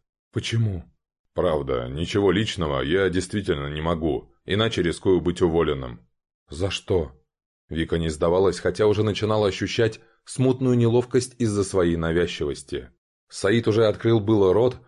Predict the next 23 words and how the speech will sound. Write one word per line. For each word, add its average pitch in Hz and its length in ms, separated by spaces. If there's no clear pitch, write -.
но 117 160
вовремя 120 400
вспомнил, 120 460
что - 180
предыдущий 113 640
их 101 100
диалог 98 440
не 101 80
отложился 87 580
в - 100
памяти 73 380
Вики. 76 460
По 73 140
правилам 87 480
Феникса 98 540
агентам 101 440
запрещено 95 540
вступать 98 460
в 90 40
личные 101 420
взаимоотношения 90 960
с - 80
клиентами. 80 760